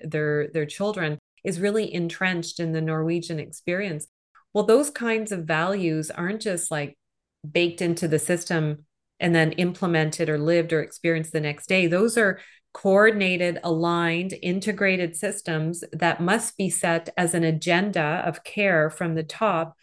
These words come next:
and really, uh, promoted down to the lived experience on the, you know, in communities,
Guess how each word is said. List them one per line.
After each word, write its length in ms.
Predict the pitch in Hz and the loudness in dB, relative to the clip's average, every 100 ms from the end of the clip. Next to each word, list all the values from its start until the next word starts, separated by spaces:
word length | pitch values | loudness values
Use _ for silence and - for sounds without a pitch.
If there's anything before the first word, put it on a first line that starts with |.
| _ _ _ _ | _ _ _ _
and 140 | 202 214 | -4 -2
really, 500 | 294 269 208 190 _ _ _ | -2 0 -2 -4 _ _ _
uh, 120 | 202 | -6
promoted 580 | 180 - 196 233 247 165 | -6 -2 2 4 4 2
down 280 | 180 175 175 | 0 -2 -6
to 140 | - | -4
the 80 | 175 | -2
lived 240 | 165 160 165 | 0 0 -4
experience 680 | - - 190 180 165 160 | -8 -6 -4 -2 -4 -4
on 180 | 165 160 | -4 -4
the, 420 | 160 156 156 - | -2 -2 -4 -6
you 80 | 196 | -6
know, 220 | 170 151 | -4 -4
in 240 | - 165 160 | -6 -6 -6
communities, 720 | - 165 214 269 156 123 | -6 -4 -4 -4 -4 -8